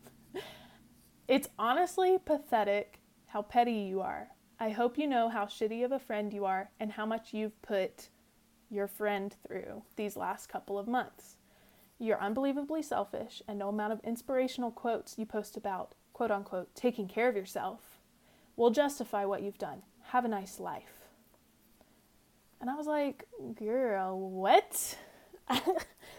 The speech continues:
First of all, where did that come from? I really, okay, first of all, guys, I was not a crappy friend at all. Like I said, I planned this girl's birthday party.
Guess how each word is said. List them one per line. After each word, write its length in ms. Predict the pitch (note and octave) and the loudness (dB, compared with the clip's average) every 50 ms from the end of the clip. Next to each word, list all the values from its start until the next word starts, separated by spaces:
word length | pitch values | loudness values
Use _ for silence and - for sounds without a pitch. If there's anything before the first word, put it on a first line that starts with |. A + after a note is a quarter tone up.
| - - - - _ - | -20 -20 -20 -20 _ 6
First 200 | C#4+ F4 G#4 A#4 | 8 8 10 10
of 60 | A4 | 10
all, 100 | G#4+ D4 | 10 10
where 100 | C4 C#4 | 10 8
did 80 | D#4 E4+ | 8 8
that 100 | C4+ - | 6 6
come 120 | D4 C4 | 4 4
from? 220 | B3+ C4+ A3+ G#3+ - | 6 4 4 4 4
I 140 | - A#3+ C4 | 6 6 6
really, 420 | C#4 D#4 E4+ G4 G4 E4+ D#4+ - - - - - _ | 6 6 6 6 6 6 4 0 -6 -18 -20 0 _
okay, 280 | - C4+ B3+ A3+ G3+ F#3+ | 12 12 12 12 12 8
first 420 | - - C#4 C#4 C#4 D#4 D4+ - | 6 6 8 8 10 8 8 4
of 80 | D4 B3+ | 2 4
all, 200 | A#3+ A3+ G#3+ G#3+ | 6 6 6 6
guys, 520 | G#3 G#3 G3 G3 G3 F3+ F#3+ G3 G#3 - - | 4 4 4 4 4 4 2 0 -2 -6 -4
I 140 | - A3+ B3+ D4+ | 0 2 4 6
was 180 | F4+ F4 C#4 | 6 6 6
not 360 | B3+ A3+ G#3 G3+ G3+ G#3 - | 4 4 4 2 0 0 -2
a 40 | A3+ | -4
crappy 340 | A3 - A3+ G#3 G#3 G#3+ G#3 | -2 0 0 0 0 -2 -6
friend 420 | - - F#3 F#3+ G3 G3 G#3 G#3 - - _ _ _ _ _ _ - | -6 -4 -4 -4 -2 -4 -4 -6 -8 -14 _ _ _ _ _ _ 0
at 160 | G#3+ G#3+ G#3+ | 4 4 6
all. 180 | F#3+ F#3+ G3 G3+ | 6 6 6 6
Like 160 | G#3 G#3+ B3 | 4 6 6
I 80 | D4 | 4
said, 200 | C#4 C#4 B3+ A#3 | 4 6 6 4
I 140 | F#3+ G3+ A3+ | 6 6 4
planned 240 | A#3 - C4+ B3+ B3 | 2 2 2 2 2
this 120 | C#4 C#4 | 0 0
girl's 180 | - A#3+ A3+ G#3+ | -2 -2 -2 0
birthday 300 | - C#4 B3+ B3 C4+ A#3+ | 0 0 2 2 2 0
party. 560 | A#3+ - B3 A3+ A3+ G#3+ A3+ A3+ A3+ A3+ A3 | 2 4 4 4 4 4 2 0 -2 -4 -6